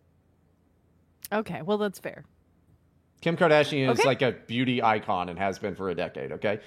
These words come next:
Speaker 2: D-, like, that's, there's tons of bitches that wanna look like Kim Kardashian and kinda do that don't have kids already.
Speaker 1: Well, then
Speaker 2: And
Speaker 1: maybe you
Speaker 2: you
Speaker 1: should
Speaker 2: can't
Speaker 1: just go find one of those.
Speaker 2: And you can't date Kim Kardashian anyway because it's disrespectful to Kanye.
Speaker 1: That's true.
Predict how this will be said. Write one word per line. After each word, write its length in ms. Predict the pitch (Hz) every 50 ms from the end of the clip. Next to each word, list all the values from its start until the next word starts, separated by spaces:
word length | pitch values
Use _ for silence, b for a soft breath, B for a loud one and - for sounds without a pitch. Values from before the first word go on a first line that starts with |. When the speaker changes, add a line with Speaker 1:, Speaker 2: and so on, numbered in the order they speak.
| B B B B B B - _ - 151
Speaker 2:
D-, 200 | 156 190 214 160 135
like, 320 | 143 135 123 - - -
that's, 300 | - 139 131 135 - -
there's 320 | - - 151 143 135 - -
tons 280 | - - 180 185 156
of 60 | 156
bitches 220 | 156 151 143 143 131
that 100 | 147 131
wanna 180 | 127 131 131
look 120 | 120 120 113
like 140 | 120 110 -
Kim 120 | 123 113
Kardashian 520 | - 123 113 104 95 92 90 - 101 98 87
and 100 | 87 85
kinda 280 | - 101 117 123 135
do 280 | 107 117 110 104 101 95
that 140 | - 101 -
don't 220 | 107 101 98 90
have 380 | 90 95 95 90 87 85 - -
kids 480 | - 98 80 73 73 - - - - _ _ -
already. 380 | 90 87 85 - - - - - - _ _ _ _ _ _ _ _ _ _ _ _ _ _ _ _ _ _ - - 196
Speaker 1:
Well, 140 | 233 190 247
then 120 | 254 285
Speaker 2:
And 100 | 247 233 - 254
Speaker 1:
maybe 80 | 185
you 60 | 196
Speaker 2:
you 40 | 240 196
Speaker 1:
should 100 | 208 440
Speaker 2:
can't 140 | 427 453
Speaker 1:
just 160 | 381 - - -
go 140 | 359 339
find 240 | - - 311 302 277 277
one 140 | 277 277
of 120 | 277 254 202
those. 280 | - 175 151 - - 139 _ -
Speaker 2:
And 340 | 151 151 170 190 214 214 180
you 140 | 156 139
can't 440 | 135 - - 147 143 151 170 165 - -
date 240 | 135 135 143 139 139
Kim 160 | 151 143 139
Kardashian 500 | - 147 135 127 123 123 - 139 123 120 120
anyway 320 | 180 196 165 123 113 113
because 260 | 120 143 139 139 117
it's 140 | 120 117 -
disrespectful 960 | - - 123 113 107 - - - - - - - 113 101 95 - - 151 156
to 60 | 180
Kanye. 540 | 180 - 233 247 254 208 127 76 60 53 - - _ _ _ _ _ _ _ _ _ _ - 208 185
Speaker 1:
That's 260 | 208 208 202 - -
true. 380 | - - 185 165 143 147 147